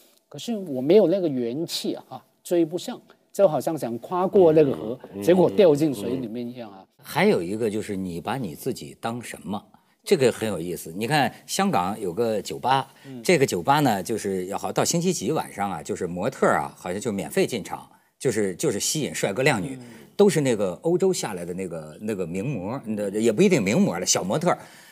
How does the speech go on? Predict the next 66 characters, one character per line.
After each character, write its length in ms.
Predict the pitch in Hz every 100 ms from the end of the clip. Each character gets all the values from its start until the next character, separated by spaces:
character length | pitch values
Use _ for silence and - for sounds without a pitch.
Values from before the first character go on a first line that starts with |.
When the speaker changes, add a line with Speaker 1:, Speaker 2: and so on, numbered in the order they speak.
| -
Speaker 3:
哎， 280 | - 160 113 - - _
那 180 | - 196
真 160 | 135 147
是， 140 | 127
就 140 | 113
是 20 | 113
说 260 | 147 139 -
我 160 | 117
们 100 | 113
同 220 | 135 120 165
行 260 | 101 117 - -
一 160 | - 123
行 200 | 107 113
人 220 | 92 98
是 80 | 107
吧？ 160 | 92
有 140 | 85 92
男 180 | 101 123
有 140 | 120
女， 260 | 117 73 - -
对 100 | -
吧？ 220 | 110 85 - - _ _ _
一 140 | 180 156
起 160 | -
去， 280 | - - 90 - _
我 160 | - 117
们 140 | 110
去 220 | 147 - 143
了 200 | 90 73 - _
肯 180 | - 101
定 160 | 180 160
不 100 | 95
站 240 | 123 90
着， 100 | 73 - _ _
对 100 | 135
吧？ 200 | 110 -
因 140 | 120 143
为 80 | 143
站 220 | 180 113
着 100 | 98
都 100 | 147
到 140 | 139
人 160 | 107 120
家 80 | 101
腰 220 | 131 135
那 80 | 113
儿， 60 |
Speaker 1:
嗯。 260 | 147 147 147
Speaker 3:
就 100 | 160
是， 160 | 143 127
Speaker 1:
嗯。 340 | 160 160 165
Speaker 3:
哎， 140 | 160 165
坐 240 | 165 196
着， 100 | 135 90
Speaker 1:
嗯。 160 | - 123 -
Speaker 3:
哎， 320 | - 208 180
你 140 | 160 156
看， 280 | 175 143 - - -
那 180 | 147 254
真 220 | 208 196
是 240 | 175 143
男 280 | 123 143 196
的 120 | 269 208
看 200 | 214 175
美 140 | 190
女 520 | 170 110 127 117 90